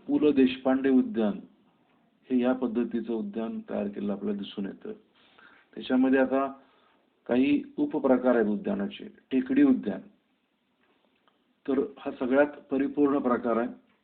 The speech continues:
याच्यामध्ये टेकडीने पाण्याचा संबंध जोडला जातो. डोंगर, दऱ्याच्या ठिकाणी ही मांडणी केली जाते.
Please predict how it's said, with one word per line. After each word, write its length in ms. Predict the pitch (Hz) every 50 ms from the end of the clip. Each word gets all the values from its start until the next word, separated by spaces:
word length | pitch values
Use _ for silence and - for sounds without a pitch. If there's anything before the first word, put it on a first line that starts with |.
| _ _ _ _ _ _ -
याच्यामध्ये 440 | 107 101 - 117 120 123 120 123 123
टेकडीने 560 | - - 131 123 117 - 123 127 131 127 131
पाण्याचा 420 | 127 127 120 117 123 120 107 123 120 -
संबंध 340 | 120 117 113 117 120 120 120
जोडला 460 | 120 113 110 107 104 107 107 104 104
जातो. 260 | 101 104 113 120 120 113
डोंगर, 460 | 110 107 107 110 113 120 123 127 131 127 - - - _ _ _ _ _ _ _ _ _ _ _ _ _ _
दऱ्याच्या 460 | - 117 117 120 131 131 127 - 135
ठिकाणी 600 | 117 135 127 - 135 123 123 131 131 135 135 - - _ _ _ _ _ _ _ _ _ _ _ _ _ _ _ _ _ _ _ _ _ _ _ _ - - _ _ _ _ - - - - _ _ _ _ _ _ _ _ - - - - - - _
ही 160 | - - 135
मांडणी 360 | 131 127 120 120 120 123 123
केली 240 | 110 120 117 110 110
जाते. 300 | 107 110 104 - -